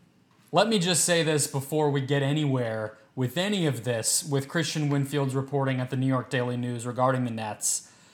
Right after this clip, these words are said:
I am not the type of person to do shows like this. I've been doing this podcast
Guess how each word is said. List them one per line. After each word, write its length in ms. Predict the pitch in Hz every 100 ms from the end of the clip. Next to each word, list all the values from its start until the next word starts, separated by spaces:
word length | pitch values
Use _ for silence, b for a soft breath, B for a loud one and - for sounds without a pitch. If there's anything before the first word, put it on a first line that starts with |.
| b b b b b b _ _ -
I 220 | 175 196
am 240 | 202 190 170
not 320 | 175 180 180
the 80 | 165
type 320 | 190 175 151
of 120 | 151
person 360 | - 165 151 151
to 80 | 143
do 180 | 143
shows 380 | 139 - 170 165
like 260 | 151 135 -
this. 300 | 127 110 -
I've 220 | 156 175
been 100 | 175
doing 240 | 170 170 165
this 140 | 156
podcast 880 | - 147 143 151 143 139 139 -